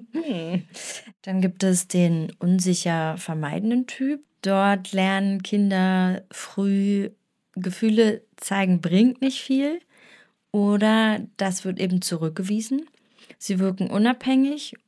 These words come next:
Speaker 2: unterdrücken aber oft Bedürfnisse nach Nähe und Unterstützung. Emotional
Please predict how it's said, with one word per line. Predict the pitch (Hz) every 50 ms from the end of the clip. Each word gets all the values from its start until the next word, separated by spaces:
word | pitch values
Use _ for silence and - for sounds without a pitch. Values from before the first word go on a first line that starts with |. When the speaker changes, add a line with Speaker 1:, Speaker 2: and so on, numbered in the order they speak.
| _ _
Speaker 2:
unterdrücken | - 208 208 214 196 196 - 220 220 226 233 220
aber | 202 202 - - -
oft | 214 220 220 - -
Bedürfnisse | 226 202 - 214 220 214 - 220 208 214 - 202
nach | 190 185 185 - -
Nähe | 196 185 190 202 208 208 208 214
und | 208 208 -
Unterstützung. | - 190 185 190 185 180 - - - 180 180 - - 135 127 147 160 -
Emotional | 185 190 190 185 180 180 - 185 170 170 170 180 196 214 226 240 233 -